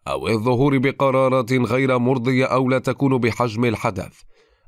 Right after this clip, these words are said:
أو أنها تحمل خيوطا سياسية تؤثر وتضع مصالحها الخاصة على الحدث، وفي كل الحالات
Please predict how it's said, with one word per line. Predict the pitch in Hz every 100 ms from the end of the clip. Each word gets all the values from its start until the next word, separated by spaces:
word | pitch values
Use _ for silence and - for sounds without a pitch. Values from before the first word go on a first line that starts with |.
| -
أو | 180
أنها | 233 202 165
تحمل | 165 175 123 156 147
خيوطا | - 156 147 160 147
سياسية | 127 151 143 117 147 98 76
تؤثر | 78 104 120 131 147 135
وتضع | 135 131 147 139 139
مصالحها | 135 127 143 127 135 143 127
الخاصة | 131 131 131 -
على | 123 127 127
الحدث، | 117 123 98 82 - _ _ _ _ _ _ -
وفي | - 117
كل | 110 139
الحالات | 120 113 127 135 131 -